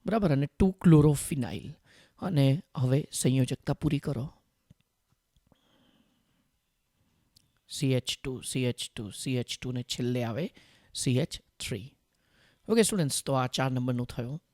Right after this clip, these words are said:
એનું સોલ્યુશન. આ સહેજ ટિપિકલ પૂછ્યું, બાકીના તો ઇઝી. અને કમ્પેરેટિવલી જ્યારે તમે આઈ યુ પી એસ સી નામ લખો એના કરતાં આઈ યુ પી એસ સી પરથી બંધારણ જે હોય ને એ ઇઝી હોય છે.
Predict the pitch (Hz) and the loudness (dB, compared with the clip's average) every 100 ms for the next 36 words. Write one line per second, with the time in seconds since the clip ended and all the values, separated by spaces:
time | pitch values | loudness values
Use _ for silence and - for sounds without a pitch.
0 | _ _ _ _ _ _ _ _ _ _ | _ _ _ _ _ _ _ _ _ _
1 | - 139 123 123 113 107 - 92 - 214 | -14 -8 -4 -2 -2 -6 -12 -12 -2 -2
2 | 208 208 196 185 170 156 175 151 - 143 | 0 2 0 0 -6 -2 0 0 -2 -4
3 | 135 151 - - _ - 131 - 123 131 | -6 -8 -16 -20 _ -2 -2 0 -4 -2
4 | 131 117 - 135 - - 151 160 160 151 | -4 -4 -4 -8 -12 -4 0 2 4 4
5 | 196 196 196 190 190 160 151 160 180 - | 4 4 4 4 6 6 6 4 0 0
6 | 151 143 185 214 202 185 202 185 156 175 | 2 4 4 4 2 2 2 0 2 2
7 | 165 135 - - 175 127 - - - 135 | 2 2 2 4 4 2 -14 -20 -8 -6
8 | 156 160 151 151 131 156 - 165 151 151 | -4 -6 -4 -2 0 0 0 -2 -2 -2
9 | 151 147 139 131 131 143 170 160 151 190 | -4 -4 -2 0 0 2 2 2 2 2
10 | 190 _ _ _ - 135 131 123 120 113 | -2 _ _ _ -2 0 2 2 0 -2
11 | - 87 - - | -6 -10 -12 -16